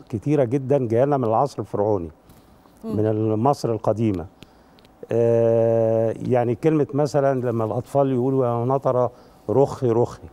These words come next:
Speaker 2: آه.
Speaker 1: آه، كلمة رخي دي كما كانت تنطق بالظبط في ال-،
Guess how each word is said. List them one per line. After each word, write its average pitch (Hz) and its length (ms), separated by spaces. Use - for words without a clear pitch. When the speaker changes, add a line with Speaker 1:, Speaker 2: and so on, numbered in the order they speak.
Speaker 2:
آه. 185 360
Speaker 1:
آه، 113 440
كلمة 160 300
رخي 160 380
دي 165 280
كما 156 340
كانت 156 400
تنطق 165 560
بالظبط 107 680
في - 180
ال-، 107 840